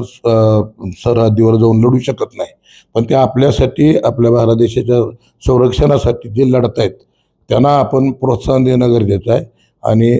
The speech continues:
शहीद झालेल्या जवानांना श्रद्धांजली देणं गरजेचं आहे, म्हणून आपण ही रॅली काढतो.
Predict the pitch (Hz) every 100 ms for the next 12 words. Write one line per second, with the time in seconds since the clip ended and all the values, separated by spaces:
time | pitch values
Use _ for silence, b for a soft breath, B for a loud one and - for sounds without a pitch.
0 | - - 123 127 131 123 120 117 117 110
1 | 117 117 - 123 113 131 127 131 131 127
2 | 101 98 98 98 - - - _ _ _
3 | _ _ - 127 139 123 165 110 104 104
4 | 80 - - _